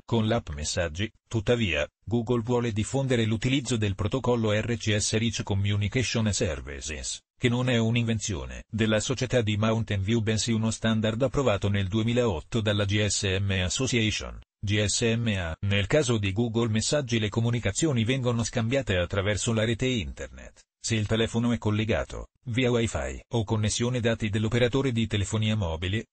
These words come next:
tutte le chat vengono trasferite tra mittente e destinatario usando i server Google e la rete a pacchetto. Per impostazione predefinita, l'uso del protocollo R C S è attivo in Google Messaggi,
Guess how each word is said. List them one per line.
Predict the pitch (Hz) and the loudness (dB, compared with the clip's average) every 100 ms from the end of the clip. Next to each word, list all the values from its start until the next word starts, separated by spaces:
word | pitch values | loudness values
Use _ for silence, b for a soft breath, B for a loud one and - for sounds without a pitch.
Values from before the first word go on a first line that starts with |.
| - | -2
tutte | 190 - 127 | 0 2 2
le | 113 | 2
chat | - 85 - | 0 -2 -2
vengono | 117 127 117 110 | 0 2 2 0
trasferite | 107 113 - 120 123 113 | 0 0 0 -2 0 -2
tra | 107 113 | 0 0
mittente | 123 - 151 117 104 | 0 0 -2 0 0
e | 98 | 2
destinatario | 104 - 101 95 113 113 110 | 0 0 0 0 0 2 0
usando | 98 113 110 | 2 0 2
i | 110 | 0
server | - 98 69 64 64 - - | 0 -2 -4 -8 -12 -14 -4
Google | 113 113 123 110 | -2 0 2 2
e | |
la | 95 | 2
rete | 92 107 123 | 0 0 0
a | 127 | -2
pacchetto. | 117 - 90 - 131 120 | -2 -4 -6 -6 -12 -8
Per | - 104 | -2 0
impostazione | 104 110 117 113 - 127 117 | 0 0 0 0 0 0 2
predefinita, | 110 113 113 131 107 71 - - _ - | 0 0 -2 -2 -4 -6 -12 -14 _ -2
l'uso | 120 113 113 | 0 2 0
del | 101 98 | 0 -2
protocollo | 98 135 120 123 110 | -2 -2 0 2 2
R | 104 110 117 | 0 0 -4
C | - 120 | 0 0
S | 113 - | 2 2
è | 117 | 2
attivo | 113 110 107 104 | 0 0 0 0
in | 101 | 0
Google | 101 120 113 120 | 0 0 0 2
Messaggi, | 110 - 101 73 67 | 0 0 -2 -4 -10